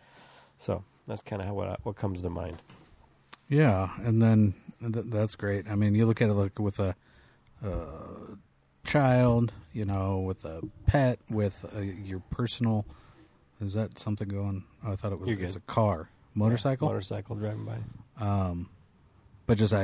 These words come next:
Speaker 2: I appreciate all of those things of freedom doesn't mean you can do anything you want. You know, f-,
Speaker 1: Exactly.
Speaker 2: f-, w-, w-, there's a,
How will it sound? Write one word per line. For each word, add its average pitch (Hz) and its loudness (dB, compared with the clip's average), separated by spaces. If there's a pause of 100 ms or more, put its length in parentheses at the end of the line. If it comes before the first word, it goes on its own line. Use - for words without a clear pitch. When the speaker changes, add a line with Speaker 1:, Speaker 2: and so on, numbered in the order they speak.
Speaker 2:
I - -6
appreciate 101 0
all 92 2
of 90 -2
those 90 -2
things 87 -4
of 80 -10 (1400)
freedom 170 10
doesn't 107 6
mean 104 8
you 95 4
can 98 0
do 95 4
anything 90 -2
you 78 -6
want. 82 -10
You 107 0
know, 107 2
f-, 98 0
Speaker 1:
Exactly. 98 2 (320)
Speaker 2:
f-, - -6
w-, 127 2
w-, 131 0
there's 113 6
a, 95 2